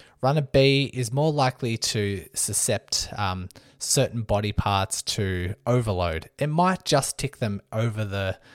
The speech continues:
the adaptation zone state and into sort of an injury zone, um, because they have that suboptimal, that suboptimal quality. So runner A might get away with it, runner B might not get away with it, and runner B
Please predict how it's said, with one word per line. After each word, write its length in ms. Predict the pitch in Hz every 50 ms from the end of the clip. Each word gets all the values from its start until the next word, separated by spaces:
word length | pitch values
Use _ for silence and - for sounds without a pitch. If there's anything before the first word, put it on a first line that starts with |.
| - _ _ _
the 260 | - 98 92 - -
adaptation 480 | 113 104 101 101 - 107 101 - 101 98
zone 360 | 95 101 92 92 90 90 90
state 420 | - - - - - 107 131 - -
and 140 | 101 98
into 340 | 95 92 98 104 - - 101
sort 300 | 95 - - - 101 98
of 120 | 95 92 98
an 100 | 95 92
injury 440 | - 104 101 101 104 104 98 95
zone, 380 | 90 92 90 82 82 80 78 78 - _ _ _ - - - - - - - - - _ _ _ _ -
um, 280 | 90 95 92 95 101 -
because 540 | 139 131 - - - - 160 160 156 147
they 140 | - 135 123
have 260 | 120 - - 107 101
that 180 | 107 101 82 -
suboptimal, 1000 | - - - 101 101 107 - 98 101 - - - 107 98 95 92 87 85 87 85 - - - - - - - - - - - - _
that 180 | - 110 101 -
suboptimal 600 | - - 107 98 90 95 - - 107 98 95 -
quality. 580 | - - - 98 95 92 90 85 82 85 - _ _ _ _ _ _ _ _ _ _ _ _ _ _ _ - - -
So 180 | - - - 123
runner 260 | 120 131 151 160 143 110
A 140 | 127 123
might 240 | 113 123 135 147 -
get 120 | - 127 113
away 200 | 107 101 95 98
with 160 | 98 92 -
it, 160 | 87 82 - _ -
runner 160 | - 123 120 113
B 180 | - 110 104
might 280 | 104 110 113 107 78 90
not 300 | 101 104 92 98 - -
get 120 | - 101 95
away 220 | 92 90 87 85
with 160 | 87 87 -
it, 180 | 80 - - - - - - - -
and 100 | 104 110
runner 180 | 120 117 107
B 500 | 104 - - 143 160 131 98 98 98 107